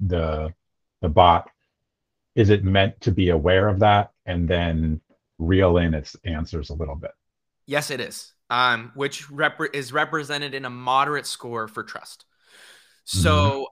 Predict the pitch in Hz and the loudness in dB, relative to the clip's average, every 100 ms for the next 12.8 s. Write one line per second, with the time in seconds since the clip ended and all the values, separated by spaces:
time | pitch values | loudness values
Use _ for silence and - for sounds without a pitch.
0 | 127 135 127 120 110 110 _ _ _ _ | -4 -2 -2 -4 -8 -16 _ _ _ _
1 | - - 165 127 _ _ _ - 180 180 | -20 -12 -10 -12 _ _ _ -2 0 0
2 | 160 139 165 196 190 180 175 165 147 131 | -4 -4 -6 -6 -10 -12 -10 -6 -4 -2
3 | 127 - 123 117 113 110 104 _ _ _ | -4 -6 -6 -6 -6 -10 -14 _ _ _
4 | _ _ - 156 160 156 135 - 139 135 | _ _ -8 -6 -4 -6 -8 -6 -6 -6
5 | 135 131 123 123 - 123 113 - 127 123 | -12 -12 -12 -14 -14 -14 -12 -6 -4 -2
6 | 117 110 107 104 _ 123 143 165 - 143 | -6 -10 -14 -20 _ -14 -10 -10 -10 -14
7 | - 127 - 127 123 113 127 123 120 113 | -14 -14 -10 -10 -10 -10 -10 -10 -12 -14
8 | - 113 107 107 110 104 - 120 127 127 | -10 -10 -8 -8 -10 -10 -6 -4 -4 -4
9 | 120 117 _ 120 117 120 117 107 110 135 | -6 -10 _ -4 -2 -2 -8 -10 -10 -10
10 | 131 131 143 143 - - 113 110 117 107 | -4 -4 -4 -8 -14 -8 -6 -4 -4 -4
11 | - 120 110 98 101 110 135 143 - 117 | -4 -4 -4 -12 -14 -12 -12 -12 -14 -8
12 | 113 117 117 110 123 127 123 131 | -8 -6 -10 -12 -12 -8 -6 -8